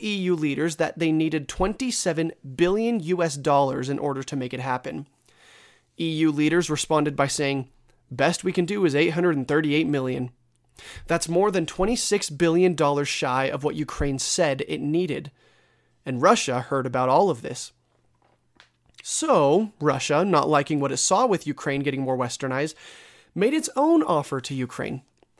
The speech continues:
Russia would supply Ukraine with a fifteen billion dollar loan, and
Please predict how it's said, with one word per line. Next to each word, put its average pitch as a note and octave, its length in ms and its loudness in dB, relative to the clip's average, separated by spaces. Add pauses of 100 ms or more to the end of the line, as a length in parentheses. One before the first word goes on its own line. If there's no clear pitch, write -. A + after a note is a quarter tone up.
(200)
Russia C#3 400 0
would F#3+ 160 -2
supply D#3+ 380 -2
Ukraine C#3+ 480 -4
with C#3 160 -8
a C#3 60 -10
fifteen G3 720 -2
billion E3+ 420 4
dollar D3 320 2
loan, C#3+ 540 0 (320)
and E3 520 4